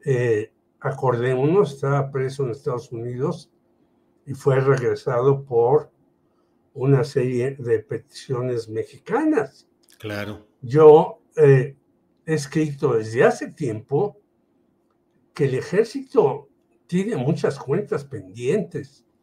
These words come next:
Speaker 1: no solamente esta que es la última. Acordémonos del señor Hernández Toledo, aquel que le dieron,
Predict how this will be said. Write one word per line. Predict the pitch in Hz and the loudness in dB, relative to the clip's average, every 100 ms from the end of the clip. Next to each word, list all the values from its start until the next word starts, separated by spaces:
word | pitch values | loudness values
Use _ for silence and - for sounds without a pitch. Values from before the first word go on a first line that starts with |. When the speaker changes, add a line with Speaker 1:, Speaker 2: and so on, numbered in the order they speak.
| _ _ _ _ _ | _ _ _ _ _
Speaker 1:
no | 113 143 180 | -4 -2 -2
solamente | - 175 160 131 151 - 147 113 - _ _ _ _ _ _ _ _ _ - | -2 0 0 2 0 0 -2 -2 -10 _ _ _ _ _ _ _ _ _ 0
esta | 180 208 - 135 - | 0 0 -2 -6 -4
que | 110 98 101 113 | -10 -10 -8 -10
es | 123 | -6
la | 104 | -4
última. | 147 170 202 107 110 _ _ _ _ | -4 -2 -6 -6 -12 _ _ _ _
Acordémonos | 165 156 143 147 131 170 208 240 147 139 - - - | -2 -2 4 4 6 2 2 2 2 0 -2 -16 -6
del | 139 | -4
señor | - 123 139 180 180 | -4 -4 -2 -2 -4
Hernández | 135 117 117 135 151 139 139 | -4 -4 -4 -2 0 -2 -4
Toledo, | 139 113 120 123 117 95 _ _ _ _ _ _ _ _ - | -4 -4 -2 -6 -8 -12 _ _ _ _ _ _ _ _ -4
aquel | 135 135 143 156 180 | -4 0 2 2 0
que | - | -6
le | 117 | -8
dieron, | 107 123 131 139 139 - | -6 -4 2 4 2 -4